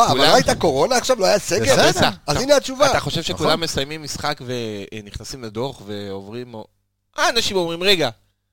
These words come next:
Speaker 2: מה? עוד פעם, שיחקנו, עצרנו את המשחק דקה שלושים, לא היה להם כוח, אשדוד כמעט כבשו,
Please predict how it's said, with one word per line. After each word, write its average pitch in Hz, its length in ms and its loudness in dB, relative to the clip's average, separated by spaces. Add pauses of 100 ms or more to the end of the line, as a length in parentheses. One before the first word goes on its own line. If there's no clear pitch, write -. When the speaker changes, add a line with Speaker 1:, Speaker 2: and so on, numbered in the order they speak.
(340)
Speaker 2:
מה? 165 260 -2 (520)
עוד 190 200 -2
פעם, 175 320 -2
שיחקנו, 185 640 -2 (140)
עצרנו 202 300 -4
את 185 80 -8
המשחק 180 300 -4
דקה 156 220 -6
שלושים, 151 580 -8
לא 190 100 -2
היה 208 140 4
להם 160 200 0
כוח, 147 420 -2
אשדוד 165 300 0
כמעט 185 240 -4
כבשו, 202 440 -6